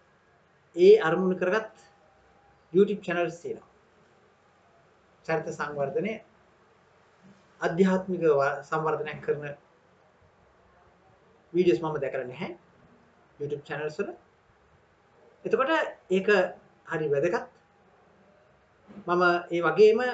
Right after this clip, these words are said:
ඉස්සරින්ම මම මගේ මේ චැනල් එක සබ්ස්ක්‍රයිබ් කරපු සියලුම දෙනාටත්, ලයික් කරපු අයටත්, කමෙන්ට්ස් කරපු අයටත්,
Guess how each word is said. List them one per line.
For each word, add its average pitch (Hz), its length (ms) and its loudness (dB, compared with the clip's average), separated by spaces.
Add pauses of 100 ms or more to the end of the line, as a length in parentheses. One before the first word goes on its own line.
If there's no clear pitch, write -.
(460)
ඉස්සරින්ම 214 420 4
මම 214 260 0 (1700)
මගේ 175 240 2
මේ 180 140 0
චැනල් 175 200 -2
එක - 80 -4
සබ්ස්ක්‍රයිබ් 175 540 0
කරපු 180 240 2
සියලුම 180 320 4
දෙනාටත්, 202 400 -2 (1400)
ලයික් 180 280 6
කරපු 160 240 2
අයටත්, 147 440 0
කමෙන්ට්ස් 226 360 -2
කරපු 156 240 0
අයටත්, 147 300 -4